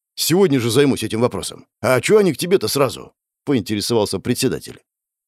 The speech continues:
«А никого, кроме меня и Владимира Петровича, в лицо не знают. Но самое главное забыл сказать. За оружие они просят десять говяжьих туш. Рефрижератор должен стоять у псковских барышень. Я его туда отправил».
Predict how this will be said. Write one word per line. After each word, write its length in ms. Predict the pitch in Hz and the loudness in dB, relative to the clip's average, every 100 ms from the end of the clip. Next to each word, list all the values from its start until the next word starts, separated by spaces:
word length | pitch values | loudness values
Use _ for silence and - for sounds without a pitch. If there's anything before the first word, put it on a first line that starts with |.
| - | -6
«А 140 | 85 | 0
никого, 380 | 139 165 220 226 | 2 4 4 4
кроме 260 | 196 185 190 | 4 2 2
меня 260 | 185 190 | 2 2
и 40 | 170 | 2
Владимира 440 | 143 139 156 147 | 2 2 2 2
Петровича, 480 | 131 135 151 139 131 | 0 0 0 2 0
в 80 | 123 | 0
лицо 240 | 135 156 | 0 0
не 100 | 123 | -2
знают. 460 | 60 62 53 - - _ - | -4 -10 -12 -14 -20 _ -10
Но 300 | 98 101 92 | -4 0 0
самое 400 | 85 107 98 101 | 0 0 0 0
главное 360 | 101 123 90 71 | 2 2 0 -4
забыл 260 | 82 65 | -8 -8
сказать. 480 | 67 73 - - - _ _ - | -10 -10 -12 -14 -18 _ _ -4
За 240 | 82 101 | 2 2
оружие 340 | 117 135 80 | 2 0 -2
они 180 | - 85 | -4 -4
просят 360 | 90 110 110 92 | -2 -2 -2 -2
десять 320 | 107 123 117 | -2 0 0
говяжьих 460 | 87 90 90 87 - | 2 2 0 -4 -10
туш. 320 | 60 - - _ _ - | -14 -14 -20 _ _ 0
Рефрижератор 800 | 101 127 127 123 131 151 131 76 | 2 2 2 2 4 4 2 -4
должен 320 | 82 151 131 | 0 2 2
стоять 400 | 120 113 117 113 | 0 0 0 0
у 80 | - | -6
псковских 420 | - 113 104 113 101 | -6 -4 -4 -2 0
барышень. 480 | 104 67 - - _ | 0 -2 -12 -18 _
Я 100 | 95 | 0
его 120 | 101 | 2
туда 260 | 107 117 95 | 2 0 0
отправил». 460 | 78 98 60 - | -2 -6 -8 -12